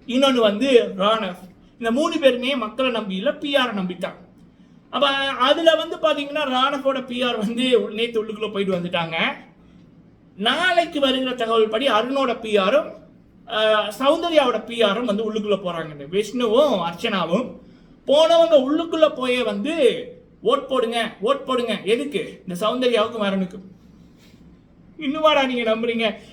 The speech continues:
நீங்க நம்புறீங்கன்றதை விட இன்னும் நீங்க மக்களை முட்டாள நினைச்சு கொண்டிருக்கீங்க. பாருங்க அர்ச்சனா, உங்களுடைய வெற்றி உங்களுடைய வெற்றி இல்ல சீசன் செவன். அது பிரதீப் உங்களுக்கு போட்ட இது, சரியா?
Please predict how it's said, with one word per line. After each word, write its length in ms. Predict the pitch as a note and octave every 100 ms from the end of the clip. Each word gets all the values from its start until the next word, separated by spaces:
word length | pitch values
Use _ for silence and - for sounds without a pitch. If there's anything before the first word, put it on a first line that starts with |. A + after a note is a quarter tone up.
| -
நீங்க 160 | F#3+ F#3+ G3
நம்புறீங்கன்றதை 600 | B3 D#4+ E4 D#4+ C#4+ C4
விட 520 | A#3 A#3+ G3 F#3+ A#3 - - - - -
இன்னும் 400 | F#3 A#3 D#4 F4
நீங்க 260 | E4 D#4 D4
மக்களை 460 | B3 A#3+ C#4+ B3+
முட்டாள 380 | A#3 C4+ C#4+ C#4+
நினைச்சு 200 | C4 B3
கொண்டிருக்கீங்க. 420 | A#3+ A#3+ A3 G3
பாருங்க 380 | G3 G#3+ G3+ E3+ - - - - -
அர்ச்சனா, 320 | G#3 G#3+ D4 C#4+ C4+ C#4 C#4 G#3 - - -
உங்களுடைய 560 | F3+ B3 C4+ C4 B3+ A#3+
வெற்றி 320 | A#3+ A#3+ C4+
உங்களுடைய 400 | A#3 A#3+ A#3+ A#3
வெற்றி 260 | G#3 A3+
இல்ல 180 | G#3+ F#3
சீசன் 360 | F3+ A3 A3 G3+
செவன். 300 | G3+ E3 - - -
அது 240 | E3+ B3+
பிரதீப் 420 | - G#3+ A3+ C#4+
உங்களுக்கு 380 | B3+ A3+ A3+ A3
போட்ட 460 | A3 G#3 G3+ C4+ F#4 G4 - - - - - - - - - -
இது, 200 | G3+ G#3+ - -
சரியா? 420 | A#3+ B3 B3 A#3